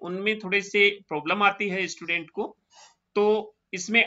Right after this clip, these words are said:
आगे जिन्हें स्टूडेंट को एमडीएस वगैरह करना है, पीजी करना है और अच्छा कोर्स के दौरान अच्छा परफॉर्मेंस कर सकते हैं,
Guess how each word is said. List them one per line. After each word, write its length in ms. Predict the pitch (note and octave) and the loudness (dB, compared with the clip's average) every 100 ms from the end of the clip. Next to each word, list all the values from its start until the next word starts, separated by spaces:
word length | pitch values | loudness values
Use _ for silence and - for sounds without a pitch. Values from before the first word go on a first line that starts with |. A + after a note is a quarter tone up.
| - | 6
आगे 240 | A#3 D#3+ A#3 | 6 8 6
जिन्हें 240 | A#3+ A#3+ | 4 0
स्टूडेंट 380 | A3+ A3 G3 G3+ | -2 0 0 0
को 140 | G3+ F#3+ | 0 0
एमडीएस 460 | E3 E3+ G3+ G#3 | 2 4 4 4
वगैरह 240 | G#3 F#3+ G3 | 0 0 0
करना 280 | F#3+ F3+ F#3 | -2 -2 -2
है, 160 | F3+ F3+ | -2 -4
पीजी 340 | F3+ D3 F#3+ | -6 -6 -4
करना 280 | G#3 G3 F#3+ | -2 -2 0
है 240 | F#3 F#3 F#3 | 0 0 0
और 220 | D#3 E3+ | -4 -6
अच्छा 360 | - D#3 - F#3 | -4 -6 -2 -4
कोर्स 280 | F#3+ F3+ F3+ | -4 -10 -6
के 120 | G3 | -6
दौरान 280 | F3+ F3 F3+ | -4 -4 -4
अच्छा 240 | F3+ F3 | -6 -4
परफॉर्मेंस 560 | F3 E3 E3 E3+ F#3+ F#3 | -4 -4 -8 -6 -6 -6
कर 180 | - F#3 | -4 -4
सकते 280 | - F#3+ F#3 | -4 -6 -6
हैं, 180 | F#3+ | -6